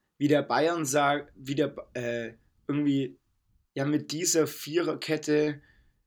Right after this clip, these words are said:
äh, könnte er von daheim aus spielen, weil das eben diese vier Mädels waren. Mit dieser Vi-, Viererkette kann er von daheim aus spielen und sich auf dem Sofa, und auf dem Sofa fit werden wieder.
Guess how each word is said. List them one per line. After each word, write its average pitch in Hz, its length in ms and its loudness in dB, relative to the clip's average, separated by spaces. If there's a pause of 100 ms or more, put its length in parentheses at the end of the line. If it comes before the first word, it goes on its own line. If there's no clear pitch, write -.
(220)
äh, 113 200 -10
könnte 147 340 0
er 139 140 -2
von 139 280 -6
daheim 135 440 -2
aus 151 260 -2
spielen, 151 600 0
weil 110 220 -10 (120)
das - 160 -12
eben 117 200 -8
diese 110 220 -12
vier 120 220 -10
Mädels 127 420 -2
waren. 127 300 -8 (480)
Mit 117 120 -10
dieser 143 180 -8
Vi-, - 340 -14
Viererkette 135 840 -4 (220)
kann 131 200 -8
er 135 120 -4
von 127 240 -8
daheim 127 440 -2
aus 139 320 -4
spielen 143 580 -4 (260)
und 127 100 -6
sich 127 220 -4
auf 123 120 -6
dem 123 160 -6
Sofa, 123 640 -2 (480)
und 131 100 -4
auf 131 140 -4
dem 127 160 -6
Sofa 143 460 0
fit - 300 -4
werden 117 340 -4
wieder. 120 420 -6